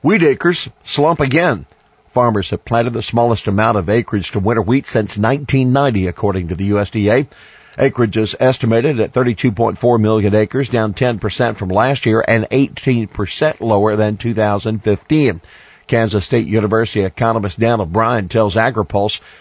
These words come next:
that wheat prices in Kansas have fallen near loan rates and poor demand for exports is keeping last year's crop in storage. Farmers don't see much chance for improvement.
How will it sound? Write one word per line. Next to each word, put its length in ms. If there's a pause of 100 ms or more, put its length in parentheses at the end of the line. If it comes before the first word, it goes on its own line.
(120)
that 120
wheat 220
prices 460
in 100
Kansas 460
have 140
fallen 580
near 360
loan 360
rates 420
and 260
poor 240
demand 440
for 160
exports 560 (340)
is 140
keeping 400
last 340
year's 200
crop 340
in 100
storage. 560 (480)
Farmers 340
don't 300
see 400
much 560
chance 340
for 200
improvement. 560